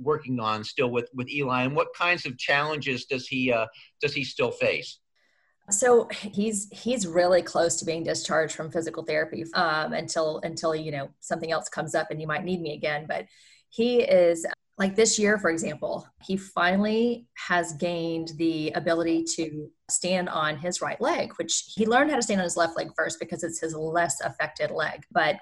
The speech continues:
Speaker 2: getting gains on the right side has always been one of our challenges that we've addressed. And the light bulb finally came on <laughs> after a lot of practice. He started being able to stand on that right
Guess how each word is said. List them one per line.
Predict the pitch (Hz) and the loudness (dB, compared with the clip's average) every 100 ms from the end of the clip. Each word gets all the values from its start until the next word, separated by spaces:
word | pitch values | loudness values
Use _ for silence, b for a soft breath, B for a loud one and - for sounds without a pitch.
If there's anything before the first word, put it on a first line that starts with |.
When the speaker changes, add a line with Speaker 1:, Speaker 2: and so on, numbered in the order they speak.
| 160 | 0
Speaker 2:
getting | 196 214 208 202 | 2 4 4 4
gains | 175 175 175 - | 2 0 -4 -4
on | 170 156 | -4 -2
the | 151 | -2
right | 147 208 262 | 2 2 0
side | - 156 151 | -2 -2 -2
has | 160 | -4
always | 160 156 156 - | -2 0 -2 -2
been | 151 147 151 | -4 -4 -6
one | 214 233 | 0 2
of | 233 | 2
our | 240 | 0
challenges | - 147 156 156 151 | 0 -2 -4 -6 -6
that | - | -6
we've | 165 156 | -6 -6
addressed. | 151 156 143 - - B B B B - | -4 -4 -4 -4 -8 B B B B 2
And | 180 165 160 160 - | 4 4 0 -4 -8
the | 170 | -6
light | 160 185 208 | 2 2 4
bulb | 170 160 | 2 2
finally | 170 185 202 | 2 4 4
came | 196 196 | 4 2
on | 175 185 190 | 4 4 4
<laughs> | 202 | 2
after | 196 - | 2 2
a | 160 | 0
lot | 156 165 190 202 185 | 0 -4 0 0 -2
of | - | -2
practice. | 185 185 156 - - 190 | 0 0 0 -2 -6 -6
He | 196 196 | 0 2
started | 190 175 175 | 4 2 2
being | 170 170 | 0 0
able | 160 160 | -2 -2
to | 151 | -4
stand | - 156 156 | -4 -2 -2
on | 165 | 0
that | 165 - | -2 0
right | 160 156 | 0 0